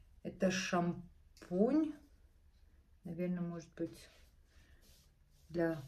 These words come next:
окрашенных волос. Вот так выглядит. Ричи играется. Ой, ой, как пахнет хорошо. Вот. Ну да, это шампунь.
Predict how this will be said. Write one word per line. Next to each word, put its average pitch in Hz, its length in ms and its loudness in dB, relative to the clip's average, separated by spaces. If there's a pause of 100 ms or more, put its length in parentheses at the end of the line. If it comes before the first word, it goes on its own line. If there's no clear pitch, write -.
(140)
окрашенных 196 840 -2 (140)
волос. 160 380 -6 (1040)
Вот 147 320 -8
так 147 220 -8
выглядит. 180 560 -4 (840)
Ричи 175 400 -4
играется. 151 640 -2 (3000)
Ой, 139 360 -4 (1120)
ой, 156 140 -6
как 135 220 -8
пахнет 196 400 -2
хорошо. 151 540 -6 (460)
Вот. 160 340 -12 (1120)
Ну 185 100 -2
да, 170 200 4
это 165 180 0
шампунь. 202 640 -4